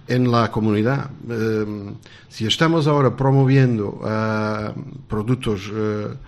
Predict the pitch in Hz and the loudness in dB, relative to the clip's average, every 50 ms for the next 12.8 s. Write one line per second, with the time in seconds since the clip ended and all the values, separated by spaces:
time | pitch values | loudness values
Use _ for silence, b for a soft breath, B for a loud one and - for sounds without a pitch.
0 | b b b b b - - - 101 104 101 92 107 107 107 104 101 107 104 98 | b b b b b -16 -12 -8 -6 -6 -4 -2 0 0 0 0 -2 -4 -4 -4
1 | - 113 107 - 131 123 123 127 123 123 123 127 131 135 139 120 - 60 - - | -4 -4 -2 0 0 2 2 2 0 0 -2 -4 -6 -8 -8 -8 -8 -8 -8 -8
2 | - - - - - - - - 107 98 95 101 107 107 117 131 131 135 135 135 | -12 -14 -14 -14 -14 -14 -14 -12 -10 -8 -4 -4 -2 0 2 2 4 4 4 4
3 | 131 131 131 127 123 120 120 110 104 95 92 110 131 131 123 117 117 120 120 104 | 2 0 0 0 0 0 0 0 0 -2 0 0 2 2 2 2 2 0 0 -2
4 | 104 104 87 - 92 B B B B B B B B B B - - - - - | -4 -8 -8 -8 -10 B B B B B B B B B B -20 -20 -10 -4 -2
5 | 120 113 98 - - 110 110 98 107 110 - - - 139 143 143 143 147 143 127 | -2 -2 -2 -2 -2 -2 0 0 -2 -4 -4 -2 0 2 2 2 2 2 2 2
6 | 117 135 131 131 123 127 - 117 131 135 131 135 135 135 127 127 123 123 120 120 | 2 2 2 2 2 2 2 4 4 6 6 4 2 2 0 0 2 2 0 0
7 | 117 - - 113 123 131 135 139 131 135 131 127 123 123 123 123 120 120 131 131 | -2 -4 -4 -2 0 0 2 0 0 0 -2 -2 0 0 0 -2 -2 -4 -6 -8
8 | B B B B B B B - - 104 101 - 127 123 127 123 123 123 123 123 | B B B B B B B -10 -8 -4 -2 0 2 2 2 2 2 2 2 2
9 | 123 123 123 123 127 123 123 131 135 123 123 - 110 110 98 - 120 123 123 127 | 2 0 0 -2 -2 -4 -4 -4 -6 -6 -6 -6 -6 -8 -4 0 0 2 2 4
10 | 127 131 123 120 - 135 127 127 120 117 110 101 101 B B B B B B B | 4 4 4 4 4 4 4 4 4 2 0 -2 -4 B B B B B B B
11 | B - 131 143 147 139 - - - 143 147 143 - - 160 156 160 185 185 b | B -2 0 0 0 0 -2 -2 0 0 0 0 -2 -2 -2 -2 -2 -2 -6 b
12 | b b b b b b - - - 117 120 120 120 123 117 120 | b b b b b b -12 -6 -2 0 2 2 2 2 2 0